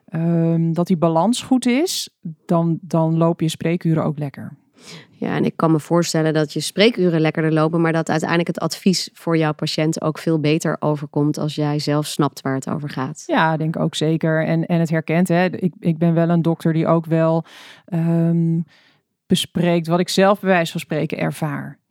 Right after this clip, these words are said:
Speaker 1: Hè, de, dus ik heb zelf ook drie jonge kinderen en, eh, ehm, ja, eh,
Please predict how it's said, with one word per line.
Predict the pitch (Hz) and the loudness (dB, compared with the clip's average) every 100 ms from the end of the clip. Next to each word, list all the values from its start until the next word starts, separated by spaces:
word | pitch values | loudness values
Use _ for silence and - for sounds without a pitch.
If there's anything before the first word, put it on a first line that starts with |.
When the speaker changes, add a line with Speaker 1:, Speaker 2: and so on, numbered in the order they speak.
| - | -12
Speaker 1:
Hè, | 160 | -4
de, | 175 160 | -4 0
dus | 165 165 | 0 0
ik | - | -2
heb | 175 | -2
zelf | - 175 | 0 2
ook | 190 170 | 0 0
drie | 175 185 | 2 4
jonge | 180 170 | 4 4
kinderen | 160 165 156 151 160 | 2 2 2 0 -4
en, | - 165 165 | -4 -2 0
eh, | 165 170 170 170 165 - - - _ - 170 | 0 0 -2 -4 -6 -12 -20 -20 _ -10 -6
ehm, | 165 175 170 165 170 - 175 | -2 0 2 2 0 -2 -2
ja, | 196 190 151 | 0 0 -2
eh, | - | -6